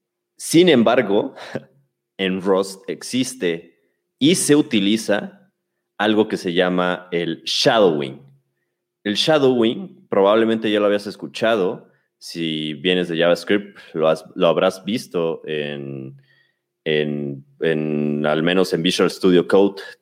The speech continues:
de repente te, Visual Code, V S Code, te, te recuerda como, o te alerta de que estás haciendo un shadowing o estás sombreando una, una variable. Eso quiere decir prácticamente que estás utilizando el mismo nombre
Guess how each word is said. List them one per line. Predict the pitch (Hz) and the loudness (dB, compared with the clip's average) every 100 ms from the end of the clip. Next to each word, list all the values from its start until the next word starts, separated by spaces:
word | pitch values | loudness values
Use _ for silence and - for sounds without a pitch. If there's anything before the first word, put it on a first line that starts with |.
| _ | _
de | 82 87 82 | -4 2 4
repente | 78 82 90 87 87 | 4 0 0 0 -2
te, | - 80 78 73 71 - - | 0 2 2 2 -2 -6 -4
Visual | 104 - 90 | -2 0 -2
Code, | - 104 139 - _ _ _ | 2 0 0 -6 _ _ _
V | 98 | -2
S | 92 - | 0 2
Code, | 135 131 - - _ _ | 2 2 -2 -20 _ _
te, | 92 85 85 - | 2 4 2 0
te | - 90 85 | 2 4 4
recuerda | 80 85 - 98 95 87 | 2 -2 0 2 2 0
como, | 92 85 78 | -2 -4 -2
o | 82 - | -2 0
te | 82 80 78 | 0 2 2
alerta | 80 95 98 82 | 2 0 -2 -4
de | 73 - | -4 -8
que | |
estás | 78 - 85 - - | -8 -2 -2 -4 -12
haciendo | 80 - 87 85 80 80 | -12 -8 -6 -4 -2 -2
un | 80 | -4
shadowing | - 90 90 82 85 92 - | -2 2 2 2 0 -2 -4
o | 76 71 69 69 - 73 | -2 0 -2 -4 -6 -10
estás | - 90 - - | -4 -4 -4 -6
sombreando | - 85 80 85 82 90 76 | 0 0 2 0 2 0 0
una, | 71 73 73 67 73 | -2 -2 -4 -6 -8
una | 78 73 | -4 -2
variable. | 71 71 69 69 _ - _ | 0 0 -2 -8 _ -20 _
Eso | 98 120 113 | -2 0 2
quiere | 113 110 | 4 4
decir | 90 - 101 104 | 4 2 2 2
prácticamente | 92 92 92 90 80 80 82 - | -2 -2 -4 -4 -2 -2 -6 -8
que | |
estás | 80 90 90 - _ | -4 0 0 -2 _
utilizando | 98 - 85 85 101 98 92 | -6 -4 -4 -2 0 2 2
el | 92 | 2
mismo | 90 92 | -2 -2
nombre | 87 98 90 85 - | 0 2 2 2 0